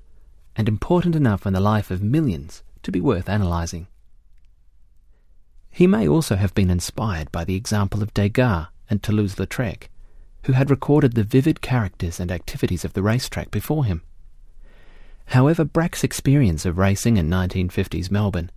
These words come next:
was not as he had anticipated. "I was scarcely prepared for the almost total absence of gaiety.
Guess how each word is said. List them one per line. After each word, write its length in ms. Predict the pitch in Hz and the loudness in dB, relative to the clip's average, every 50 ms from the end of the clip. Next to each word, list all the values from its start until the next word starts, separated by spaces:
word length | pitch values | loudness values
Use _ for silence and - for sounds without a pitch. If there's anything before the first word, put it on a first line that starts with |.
| - - | -12 -6
was 220 | - - 165 160 | -2 -2 0 2
not 340 | - 180 196 180 107 85 - | 2 2 4 2 2 0 -2
as 120 | 92 87 - | -2 -2 0
he 100 | 92 92 | 0 0
had 160 | 87 85 76 | 0 0 0
anticipated. 720 | 90 87 - 87 - - - - 73 82 87 - - - - - - - - - - - - _ _ _ _ _ _ _ _ _ _ _ _ _ _ _ _ _ _ _ _ _ _ _ _ - | -2 -4 -4 -4 -6 -6 -8 -8 -8 -8 -8 -10 -12 -14 -16 -20 -20 -20 -20 -20 -20 -20 -20 _ _ _ _ _ _ _ _ _ _ _ _ _ _ _ _ _ _ _ _ _ _ _ _ -6
"I 140 | - 196 214 | -4 -2 -2
was 200 | 214 247 220 - | -2 -4 -4 -6
scarcely 680 | - - - - 233 226 214 196 - - 143 110 101 | -6 -8 -6 -6 -6 -4 -4 -4 0 2 2 2 2
prepared 580 | - - 98 - - - 214 - 101 87 87 - | 2 0 -2 -2 -4 -4 -2 -2 -2 -2 -2 -2
for 80 | - | -2
the 140 | 110 120 120 | 0 2 2
almost 440 | 123 131 135 131 123 123 - - - - | 4 4 4 2 2 0 -2 -8 -10 -10
total 420 | - - 196 190 - - - - - | -4 -2 -2 0 0 0 -2 -2 -2
absence 480 | - 123 120 - - - 101 92 - - | -4 -4 -2 -2 -2 -2 -2 -2 -2 -4
of 100 | 104 - | -4 -2
gaiety. 540 | - 113 101 92 87 87 - 90 95 - | 0 0 0 0 -2 -4 -4 -6 -6 -8